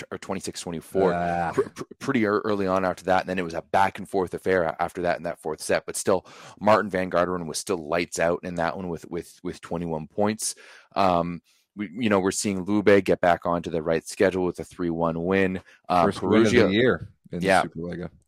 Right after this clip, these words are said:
Speaker 1: Yeah, you're not wrong. First win of, of, of twenty twenty-three. So that, that was really good. Uh, and then Perugia started slow against Piacenza. Ronnie was all excited in the Discord, but then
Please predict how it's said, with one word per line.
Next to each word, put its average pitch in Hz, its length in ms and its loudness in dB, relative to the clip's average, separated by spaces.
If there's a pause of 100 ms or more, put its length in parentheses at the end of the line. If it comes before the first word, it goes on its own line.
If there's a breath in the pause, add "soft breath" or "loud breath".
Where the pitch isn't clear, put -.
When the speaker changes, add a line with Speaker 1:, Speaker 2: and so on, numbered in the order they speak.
Speaker 1:
Yeah, 98 160 4
you're 92 160 2
not 90 220 2
wrong. 95 220 4
First - 260 -4
win 95 100 -4
of, 87 140 -2
of, 87 300 -4
of 92 180 -8
twenty 90 260 -4
twenty-three. 87 560 -4
So 80 160 -8
that, 82 240 2
that 92 180 2
was 87 160 -6
really 92 220 -2
good. 92 300 2 (320 loud breath)
Uh, 107 260 8
and 104 180 2
then 101 320 2
Perugia 104 840 2 (320 soft breath)
started 117 540 2
slow 107 240 2
against 101 380 -2
Piacenza. 101 760 2
Ronnie 92 340 2
was 87 120 -2
all 87 120 4
excited 92 400 0
in 87 80 -2
the 87 60 -2
Discord, 98 580 2
but 87 200 -2
then 82 280 -2